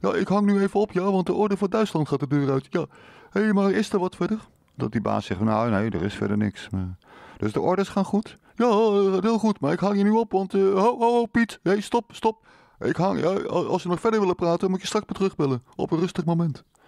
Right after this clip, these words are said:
Ja, dan weet die baas ook dat het goed is. Hm. Ik ken zo'n baas, hoor, die bemoeide zich met van alles.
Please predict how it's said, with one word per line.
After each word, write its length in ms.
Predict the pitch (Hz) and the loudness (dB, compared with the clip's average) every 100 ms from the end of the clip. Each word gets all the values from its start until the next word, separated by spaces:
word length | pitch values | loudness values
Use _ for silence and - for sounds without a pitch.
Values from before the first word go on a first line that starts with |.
| _ - - - | _ -20 -20 -6
Ja, 100 | - | -2
dan 100 | 160 | 0
weet 120 | 151 | 0
die 100 | 151 | 0
baas 280 | 110 107 113 | 0 0 0
ook 80 | 117 | -2
dat 100 | 113 | -2
het 100 | 113 | -2
goed 260 | - 101 | -4 -6
is. 260 | 82 85 - _ _ _ _ _ _ _ _ _ _ _ _ _ _ _ _ _ _ _ _ _ _ _ _ _ - _ _ _ _ _ _ _ _ | -8 -12 -18 _ _ _ _ _ _ _ _ _ _ _ _ _ _ _ _ _ _ _ _ _ _ _ _ _ -20 _ _ _ _ _ _ _ _
Hm. 80 | 151 - _ _ - | -12 -12 _ _ -8
Ik 80 | - | -2
ken 180 | 92 107 | -2 0
zo'n 180 | 139 | -2
baas, 340 | 135 139 131 120 | 0 2 2 2
hoor, 160 | 117 | 0
die 100 | 127 | 2
bemoeide 360 | 110 104 120 110 | 2 2 2 2
zich 180 | - 110 | 0 0
met 220 | 123 123 | 0 0
van 240 | - 165 | -2 0
alles. 1120 | 175 185 185 185 185 185 180 170 151 - - | 2 2 2 2 2 2 2 2 0 -2 -10